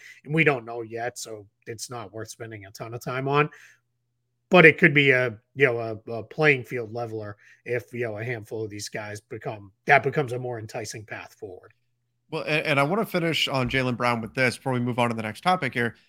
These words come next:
Speaker 2: I tend to give players not necessarily a complete pass, or I don't, I don't just ignore or anything like that, but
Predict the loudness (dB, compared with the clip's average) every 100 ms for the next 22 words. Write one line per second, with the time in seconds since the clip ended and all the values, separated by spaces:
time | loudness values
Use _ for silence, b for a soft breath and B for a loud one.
0 | b _ _ _ 6 6 4 0 0 2
1 | 0 -2 0 0 0 -2 2 2 2 0
2 | -2 -4 -12 _ -8 -4 -2 2 2 2
3 | 0 -4 -6 -6 -8 -2 4 4 4 -4
4 | -2 0 2 0 -4 -6 -2 -2 -2 -6
5 | -6 -6 -2 2 4 4 2 -2 -4 -6
6 | 0 0 2 -2